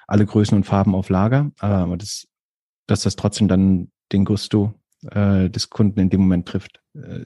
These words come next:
ist ja weniger wahrscheinlich, als dass ein großer Marktplatz jetzt irgendwas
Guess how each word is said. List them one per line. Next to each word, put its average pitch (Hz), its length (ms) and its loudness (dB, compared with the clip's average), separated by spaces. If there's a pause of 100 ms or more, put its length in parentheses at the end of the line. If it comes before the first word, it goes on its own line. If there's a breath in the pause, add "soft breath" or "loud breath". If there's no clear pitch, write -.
ist - 140 -12
ja 90 260 -2 (720 soft breath)
weniger 104 420 4
wahrscheinlich, 95 400 2
als 92 140 -6
dass 95 120 -2
ein 92 60 2
großer 87 240 -2
Marktplatz - 520 -6
jetzt - 280 -10
irgendwas 92 420 -4